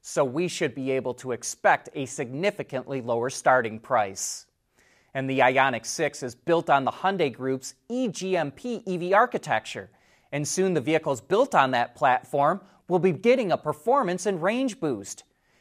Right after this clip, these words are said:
It's going to integrate S T Microelectronics' new silicon carbide power module into the inverter for its E V drive units.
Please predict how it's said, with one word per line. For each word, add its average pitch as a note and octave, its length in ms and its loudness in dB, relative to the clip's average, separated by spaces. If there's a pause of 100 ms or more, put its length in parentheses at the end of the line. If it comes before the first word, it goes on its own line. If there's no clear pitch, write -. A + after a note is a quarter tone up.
(120)
It's D#3 160 -2
going B3+ 360 0
to - 180 -6
integrate C3+ 560 -2
S F#3+ 240 0
T G#3+ 240 -8
Microelectronics' D3+ 1300 0
new C#3+ 160 -8
silicon A#3 560 -6
carbide E3 580 4
power G#3+ 360 6
module C3 540 -2 (340)
into G3 260 0
the E3+ 160 -2
inverter F3+ 560 2
for E3+ 180 2
its E3+ 220 -2
E G3+ 160 -4
V G#3 140 -4
drive G#3+ 400 4
units. C3+ 560 -4